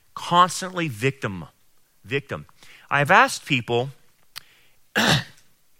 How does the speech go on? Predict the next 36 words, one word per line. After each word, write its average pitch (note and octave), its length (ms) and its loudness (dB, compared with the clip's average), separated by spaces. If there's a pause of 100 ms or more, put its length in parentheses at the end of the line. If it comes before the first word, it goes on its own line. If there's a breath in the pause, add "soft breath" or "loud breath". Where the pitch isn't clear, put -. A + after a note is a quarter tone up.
(380)
in C#3 140 -6
counseling, B2+ 640 0 (200)
I A#2 120 -6
said, A#2 420 2
um, G2+ 480 4 (240)
"Let G#3 80 -16
me A#3 80 -4
ask F#3 240 2
you C3+ 60 -4
this. G#2 240 -2 (1900 soft breath)
I've C#3 160 -2
told A#3 300 2
you B3+ 120 -6
all F3+ 240 4
you F3 160 -8
need E3+ 180 -6
to D3+ 100 -6
know G#2+ 340 0 (1800)
about A2+ 240 2
what's C3+ 180 -2
going C#3 300 -4
on G#2 160 -2
in F#2+ 120 -8
you. F#2 200 -8 (600 soft breath)
I've B2+ 200 -2
told F#3+ 320 -4
you G3 100 -4
the D3+ 120 -4
solution A#2 1040 -4
of - 100 -12
how C3+ 180 4
to B2 80 -2
get G#2 160 -2 (100)
out G#3+ 220 2
of G2+ 160 -6
that. D2 320 -4